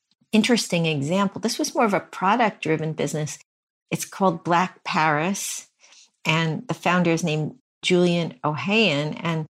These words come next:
he's kind of a global citizen. He seems to always be in a different location every time I speak with him. It's a clothing brand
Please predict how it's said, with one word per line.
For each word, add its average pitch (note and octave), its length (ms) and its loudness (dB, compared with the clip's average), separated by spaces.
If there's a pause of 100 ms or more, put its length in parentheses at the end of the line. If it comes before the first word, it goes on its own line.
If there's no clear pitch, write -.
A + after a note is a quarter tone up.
(380)
he's A#3 240 -4
kind F3+ 220 -2
of E3 60 -2
a E3 80 2
global E3 400 2
citizen. D#3+ 480 -2
He D3 180 -4
seems E3 260 -4
to - 140 -4
always D#3+ 220 2
be D#3 180 2
in D3+ 80 0
a D3 80 -4
different C#3+ 320 -6
location E3 500 0
every E3+ 200 2
time F3 220 0
I E3 80 -2
speak G#3+ 340 -2
with G#3 120 -2
him. E3 120 0 (500)
It's A3 200 -4
a - 80 0 (100)
clothing A#3+ 500 6
brand D3+ 640 -4